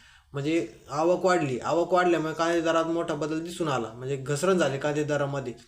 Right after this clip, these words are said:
आता आपले मे महिने अखेरपर्यंत शेतकऱ्यांचे कांद्यामध्ये हजार ते, अं, आठशे ते हजार रुपये दरम्यान कांद्याचे भाव वाढू शकतात.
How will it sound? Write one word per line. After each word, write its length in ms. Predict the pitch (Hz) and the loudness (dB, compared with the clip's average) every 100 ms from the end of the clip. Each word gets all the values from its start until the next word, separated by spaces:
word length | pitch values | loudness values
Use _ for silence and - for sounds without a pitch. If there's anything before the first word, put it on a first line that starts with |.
| _ _ | _ _
आता 280 | 135 143 147 | -10 -6 -4
आपले 340 | 156 165 165 | -2 0 0
मे 240 | 160 170 185 | 0 0 2
महिने 320 | 180 185 180 | 2 2 2
अखेरपर्यंत 720 | 170 165 165 151 165 156 147 120 - - _ - | 0 0 -2 0 -2 -2 -4 -8 -12 -20 _ -4
शेतकऱ्यांचे 500 | 165 165 180 175 175 | -4 0 0 0 0
कांद्यामध्ये 760 | 175 165 170 175 165 170 170 - 120 | 0 0 0 0 0 0 -2 -6 -10
हजार 260 | 127 160 | -4 -4
ते, 500 | 160 175 175 180 180 - - | -2 0 0 -2 -6 -18 -12
अं, 240 | 147 143 | -6 -2
आठशे 300 | 143 180 185 | 0 0 0
ते 100 | 175 | 0
हजार 180 | 165 139 | 2 0
रुपये 200 | 160 170 | -2 -2
दरम्यान 320 | 170 170 170 | 0 0 0
कांद्याचे 360 | 170 170 170 165 | 0 0 0 -2
भाव 240 | 147 143 | 0 0
वाढू 200 | 160 180 | 2 2
शकतात. 340 | 156 139 - | 2 -4 -6